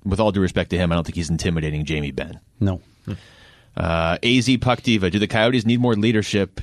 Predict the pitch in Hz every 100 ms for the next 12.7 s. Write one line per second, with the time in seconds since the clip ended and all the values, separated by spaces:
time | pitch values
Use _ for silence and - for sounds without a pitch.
0 | - 107 120 120 117 - - - 107 107
1 | 98 - 110 104 95 92 87 92 92 92
2 | 87 101 - 127 120 87 90 92 - 95
3 | 90 - 104 113 92 90 - 101 120 113
4 | - - - 107 - 98 - 92 90 92
5 | 90 90 92 87 - 90 90 85 87 90
6 | 85 82 80 80 78 - - - - -
7 | - - - - - - - - - _
8 | - - - - - _ _ - - -
9 | - - - - - _ - - - 131
10 | 135 151 131 131 113 98 95 87 - 95
11 | 95 104 117 117 98 - - - - -
12 | - - 80 - - -